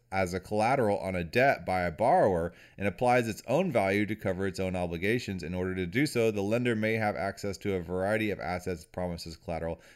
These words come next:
including tangible assets and other various securities. So what does all this mean? Um, well, Bankless did a, um, a, a little n-, newsletter,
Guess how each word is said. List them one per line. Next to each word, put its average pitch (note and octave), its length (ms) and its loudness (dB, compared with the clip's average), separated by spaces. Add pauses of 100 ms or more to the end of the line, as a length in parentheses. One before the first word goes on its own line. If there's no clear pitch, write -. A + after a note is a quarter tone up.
including G2+ 380 -2
tangible F#2 420 -4
assets D#2+ 400 -8
and D#2+ 100 -6
other E2 140 -8
various D#2 300 -8
securities. D2+ 480 -6 (220)
So - 120 0
what A3 140 6
does G3 80 2
all F3 120 6
this C3+ 200 -2
mean? G#2+ 240 0 (320)
Um, G#2+ 280 4 (360)
well, B2+ 220 4
Bankless C#3+ 920 0 (260)
did G#2 380 2
a, F2+ 360 2
um, C#2+ 360 -4 (1120)
a, G2 380 -2
a - 60 -2
little G#2 220 4
n-, F#2 180 -2 (760)
newsletter, G#2+ 960 4